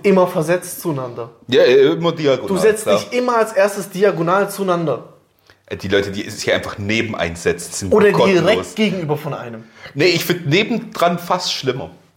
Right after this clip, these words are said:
Speaker 1: Ah, es ist also
Speaker 2: Weißt du,
Speaker 1: wirklich
Speaker 2: so gegenüber ist schon seltsam. Aber hey, setz dich doch nicht neben mich. Ich war mal in der U-Bahn nachts, letzte U-Bahn, keine Ahnung, ein Uhr nachts nach Stuttgart rein.
Speaker 1: Das sind, weißt du was? Nur ganz kurz, das sind diese Menschen,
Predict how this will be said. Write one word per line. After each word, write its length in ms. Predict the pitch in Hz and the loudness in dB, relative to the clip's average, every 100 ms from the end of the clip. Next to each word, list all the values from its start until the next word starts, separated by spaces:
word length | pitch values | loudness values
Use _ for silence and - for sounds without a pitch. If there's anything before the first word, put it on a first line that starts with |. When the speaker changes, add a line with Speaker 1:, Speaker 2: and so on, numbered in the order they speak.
| _ | _
Speaker 1:
Ah, 80 | - - | -8 -6
es 140 | - | -6
ist 200 | 139 - | -6 -4
also 280 | 139 139 147 | 0 2 2
Speaker 2:
Weißt 180 | - 226 | 2 2
du, 60 | 196 | 0
Speaker 1:
wirklich 180 | - 202 | 0 -4
Speaker 2:
so 60 | |
gegenüber 340 | 175 196 214 160 | -4 -6 0 0
ist 160 | 143 - | 2 0
schon 240 | 156 131 - | 0 -2 -10
seltsam. 540 | 107 110 117 - 92 90 - - | -2 0 2 0 -2 -4 -14 -10
Aber 200 | 123 135 | -4 -2
hey, 260 | 127 175 - - | 0 -2 -4 -10
setz 300 | - - - | -12 -10 -10
dich 120 | - | -8
doch 120 | 98 | -8
nicht 180 | 90 - | -10 -14
neben 320 | 92 143 - | -10 -8 -8
mich. 260 | - - - _ - - - - | -10 -16 -20 _ -20 -20 -16 -8
Ich 200 | - 127 | -2 0
war 120 | 180 | 2
mal 160 | 175 110 | 0 -2
in 80 | 110 | -4
der 120 | 104 | -4
U-Bahn 360 | 156 123 95 92 | -4 -2 -2 -2
nachts, 500 | 110 - - - - - _ - | -4 -6 -14 -16 -20 -20 _ -2
letzte 440 | 110 131 - - | 0 2 -2 -4
U-Bahn, 440 | 131 131 98 92 87 | -4 2 2 2 -2
keine 220 | 101 95 | -2 0
Ahnung, 260 | 104 98 95 | 0 -2 -4
ein 180 | 113 104 | -2 -2
Uhr 80 | |
nachts 280 | 95 98 - | -2 -2 -4
nach 100 | 95 | -6
Stuttgart 480 | - 120 - 92 92 | -2 -2 2 0 2
rein. 180 | 76 78 - - - | -2 -2 -6 -14 0
Speaker 1:
Das 140 | 208 | 0
sind, 260 | 214 - - | 0 -8 -2
weißt 160 | 180 180 | 0 2
du 40 | |
was? 180 | 220 - | -2 -2
Nur 120 | 156 | -6
ganz 120 | 196 | -4
kurz, 140 | 180 160 | -6 -8
das 100 | 143 | -6
sind 80 | 196 | -2
diese 120 | 147 | 0
Menschen, 480 | 151 202 - 160 | 0 -2 -4 -8